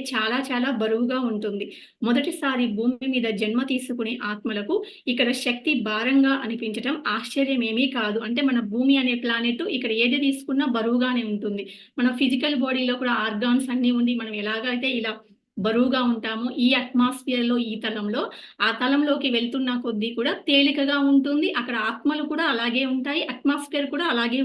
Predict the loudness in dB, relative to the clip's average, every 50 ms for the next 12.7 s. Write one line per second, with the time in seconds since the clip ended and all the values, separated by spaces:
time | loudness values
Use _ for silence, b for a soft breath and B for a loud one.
0 | 0 0 0 -2 -4 -6 -6 -8 -10 -10 -14 -16 _ _ _ _ _ _ _ _
1 | _ _ _ _ _ _ B B B B B B 0 0 2 2 2 2 4 4
2 | 2 2 0 0 0 2 2 2 2 2 0 0 2 2 2 4 2 2 2 0
3 | 0 0 -2 -2 -2 0 0 0 -2 -4 -4 -4 -4 -2 0 0 0 0 0 B
4 | B B B B B _ -2 0 0 0 0 -2 -2 -2 0 0 0 2 2 2
5 | 2 2 2 2 2 4 4 2 2 2 0 -2 -2 -2 0 0 2 2 2 2
6 | 2 2 2 2 2 2 2 2 0 0 0 0 2 2 2 2 2 2 0 0
7 | 0 0 -2 -2 0 0 0 0 0 -2 -4 -6 -6 -4 -4 -2 -2 -2 -4 -4
8 | -2 0 2 2 2 2 0 -2 -2 -2 -4 -4 -4 -4 -4 -2 -2 -4 -4 B
9 | B B B B B -2 0 0 0 0 -2 -4 -4 -6 -6 -4 -2 0 2 2
10 | 2 2 2 2 2 2 2 2 4 2 2 2 2 0 -2 -4 -10 _ _ _
11 | -6 -6 -6 -4 -2 -2 0 0 0 0 -2 0 0 0 2 4 4 4 4 2
12 | 0 -2 -2 -2 -2 -4 -4 -6 -8 -10 -10 -10 -12 -14